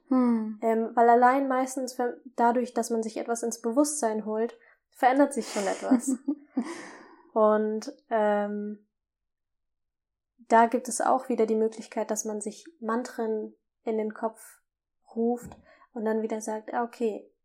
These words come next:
Speaker 2: ich bin mein Atem, ich bin mein Körper, ähm, und ich hole all meine Energie wieder zu mir zurück."
Speaker 1: Hm.
Speaker 2: Ich mache mir bewusst, dass die Angst ein Teil von mir ist, aber ich bin nicht meine Angst.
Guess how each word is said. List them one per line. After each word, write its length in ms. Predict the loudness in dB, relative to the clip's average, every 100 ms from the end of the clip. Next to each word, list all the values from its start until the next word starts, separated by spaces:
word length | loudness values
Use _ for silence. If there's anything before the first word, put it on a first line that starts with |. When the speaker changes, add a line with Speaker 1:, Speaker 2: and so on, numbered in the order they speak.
| _ _
Speaker 2:
ich 180 | -20 -10
bin 160 | -8
mein 160 | -6 -6
Atem, 520 | -4 -6 -6 -6 -8 -14 _ _
ich 160 | -18 -10
bin 140 | -8
mein 200 | -8 -8
Körper, 640 | -6 -2 -2 -2 -4 -4 -12 _ _ _
ähm, 280 | -6 -4 -4
und 180 | -6 -8
ich 140 | -4
hole 260 | 2 4 4
all 140 | 2
meine 240 | 0 -2 -2
Energie 400 | -4 -4 -6 -4
wieder 200 | -6 -6
zu 180 | -6 -6
mir 160 | -6
zurück." 480 | -8 -4 -4 -4 -10 _ _
Speaker 1:
Hm. 420 | 0 2 0 -4
Speaker 2:
Ich 160 | -8 -4
mache 200 | -4 0
mir 160 | 0 0
bewusst, 540 | 0 0 0 -4 -8
dass 140 | -10
die 180 | -6 -4
Angst 320 | -2 -2 -2
ein 160 | -6 -6
Teil 240 | 0 0
von 220 | 0 -4 -4
mir 260 | -4 -4
ist, 320 | -6 -8 -14 _ _ _ _ _ _ _ -4
aber 460 | 0 4 6 4 0
ich 200 | -8 -6
bin 160 | -2 0
nicht 240 | 0 -2
meine 240 | -6 -4 -4
Angst. 420 | -6 -8 -14 -16